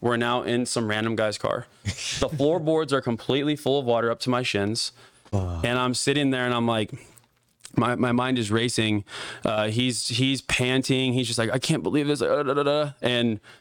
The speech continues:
Speaker 1: my ex is panting. She's like, "What are we gonna do?" Da, da, da, da, da, da. And I just was like, "You know what?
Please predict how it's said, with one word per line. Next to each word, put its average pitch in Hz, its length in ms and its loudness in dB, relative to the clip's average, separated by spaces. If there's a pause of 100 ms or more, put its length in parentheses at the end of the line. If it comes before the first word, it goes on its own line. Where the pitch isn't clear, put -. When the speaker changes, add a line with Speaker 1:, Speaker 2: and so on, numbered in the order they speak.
(220)
Speaker 1:
my 120 320 2
ex 139 420 -2
is 113 280 0
panting. 117 580 2
She's 120 380 0
like, 117 240 0
"What 135 80 0
are 165 40 0
we 170 60 2
gonna 151 100 0
do?" 196 200 2
Da, 175 80 0
da, 170 80 0
da, 160 100 0
da, 156 140 2
da, 156 80 -2
da. 175 180 2
And 135 80 0
I 120 80 2
just 117 240 -2
was 113 160 0
like, 107 220 -2
"You 120 40 0
know 123 120 0
what? 143 260 -4